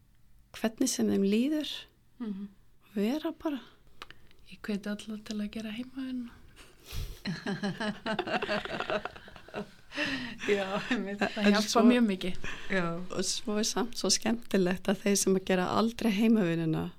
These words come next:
Speaker 2: Mhm.
Speaker 1: þau eru samt að tileinka sér svo margt
Speaker 2: Já, einmitt.
Speaker 1: sem að þau eru svo þakklát fyrir í lokin
Speaker 2: Já.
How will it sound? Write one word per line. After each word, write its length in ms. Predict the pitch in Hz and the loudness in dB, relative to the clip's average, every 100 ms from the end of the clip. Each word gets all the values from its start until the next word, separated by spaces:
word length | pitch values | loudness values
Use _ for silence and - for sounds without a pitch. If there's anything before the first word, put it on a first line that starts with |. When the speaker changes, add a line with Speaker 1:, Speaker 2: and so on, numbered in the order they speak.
| - - | -18 -12
Speaker 2:
Mhm. 380 | - 175 170 175 | -2 0 0 -2
Speaker 1:
þau 100 | 208 | 0
eru 220 | 208 208 | 0 2
samt 580 | 208 - 359 240 - - | 2 2 2 0 -6 -10
að 80 | 196 | 0
tileinka 440 | 269 233 226 202 190 | 2 4 2 0 -2
sér 220 | - 185 | 0 0
svo 160 | - 190 | 2 4
margt 600 | 196 180 160 - - - - | 4 2 -2 -10 -18 -20 -6
Speaker 2:
Já, 340 | 202 190 175 185 - | -2 0 -2 -6 -8
einmitt. 320 | 208 - 208 - | -10 -6 -6 -4
Speaker 1:
sem 320 | - 190 190 | 2 2 4
að 220 | 185 185 - - - - | 2 -2 -6 -14 -18 -16
þau 400 | - 214 202 202 | -4 0 2 2
eru 120 | 220 | 2
svo 160 | - | 2
þakklát 460 | 208 - - - 190 | 2 -2 -2 -2 -4
fyrir 280 | - 196 196 | 2 4 4
í 160 | 202 | 4
lokin 680 | 214 214 226 - 170 156 170 - - | 2 2 -2 -2 0 2 0 -6 -8
Speaker 2:
Já. 180 | 180 | -6